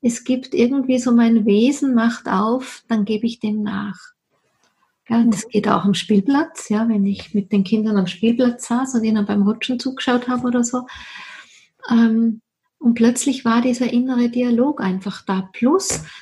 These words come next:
Speaker 1: dass ich jeden Tag echt meditiert habe und wenn ich zum Beispiel eine Frage hatte, also das mache ich heute noch so, ich entscheide ja nichts allein <laughs> sozusagen,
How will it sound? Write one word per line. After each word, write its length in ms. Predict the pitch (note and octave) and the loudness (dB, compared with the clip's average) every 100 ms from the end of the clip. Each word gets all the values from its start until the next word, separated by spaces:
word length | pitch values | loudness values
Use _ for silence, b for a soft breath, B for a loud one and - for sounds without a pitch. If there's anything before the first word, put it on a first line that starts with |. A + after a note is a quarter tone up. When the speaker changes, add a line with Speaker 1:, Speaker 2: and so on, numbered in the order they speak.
| B | B
Speaker 1:
dass 200 | A3+ A3 | -4 0
ich 160 | A#3+ - | 0 2
jeden 340 | A3+ B3 D4 | 2 2 0
Tag 300 | B3+ B3+ B3 | 0 -2 0
echt 280 | G#3+ A#3 - | -2 -2 -2
meditiert 600 | A#3+ A#3+ A#3 A#3 B3 B3+ | -2 0 0 2 2 0
habe 200 | C4+ C#4+ | -2 -2
und 180 | B3+ A3+ | 0 0
wenn 160 | A3+ A#3 | 0 0
ich 180 | A#3+ - | 0 -2
zum 140 | A3+ | -4
Beispiel 520 | A3 A3 A#3 A#3 A#3 B B B B B - | -2 -4 -4 -2 -2 B B B B B -2
eine 220 | A3 G#3 | 0 0
Frage 580 | - G3+ G3+ A#3+ C4+ C4 | -2 -2 0 0 2 2
hatte, 480 | C4+ C#4 C#4+ D4+ - _ - | 0 -2 -2 -2 -6 _ -4
also 180 | G3+ G#3+ | 0 2
das 80 | |
mache 200 | G#3+ F#3 | 2 0
ich 180 | F#3+ - | -2 -2
heute 320 | G3+ A3+ B3 | 0 2 2
noch 200 | C4 C4 | 0 -2
so, 320 | - B3+ B3+ C4 B B | -2 0 0 -2 B B
ich 140 | - - | -12 -4
entscheide 420 | F#3 - G#3 G#3+ | -2 2 2 4
ja 60 | G3+ | 2
nichts 560 | G#3 A#3 - - - - | 2 0 -8 -16 -18 -12
allein 500 | - G3+ G3 G#3+ C#4+ - | -6 -4 -2 -2 -4 -8
<laughs> 40 | |
sozusagen, 720 | - - A#3+ - B3 - D4 | -8 -4 -2 2 2 4 2